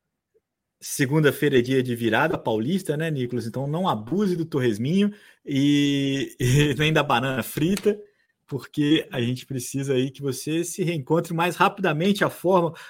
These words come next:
Falsarella tá ali, é, com a camisa gregário,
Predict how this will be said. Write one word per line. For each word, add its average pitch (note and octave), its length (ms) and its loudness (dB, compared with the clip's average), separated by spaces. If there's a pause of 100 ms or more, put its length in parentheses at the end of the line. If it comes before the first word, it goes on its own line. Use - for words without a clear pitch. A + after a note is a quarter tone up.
(100)
Falsarella F#3 640 2 (320)
tá E3+ 180 6
ali, F3+ 420 2 (180)
é, C#3+ 440 0
com - 140 -6
a E3+ 60 -2
camisa E3 420 0
gregário, D#3+ 600 4